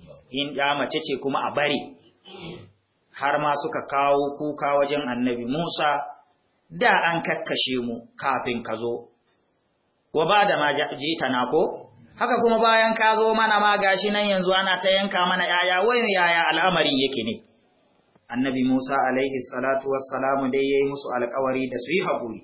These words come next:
Qala Musa liqaumihi, "Ista'inu billahi wasbiru." Ku nemi taimako a gun Allah, ku yi haƙuri. Ku yi haƙuri.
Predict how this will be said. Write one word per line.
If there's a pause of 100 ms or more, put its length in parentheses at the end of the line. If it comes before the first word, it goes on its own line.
(540)
Qala
Musa
liqaumihi, (400)
"Ista'inu
billahi
wasbiru." (840)
Ku
nemi
taimako
a
gun
Allah,
ku
yi
haƙuri. (1700)
Ku
yi
haƙuri.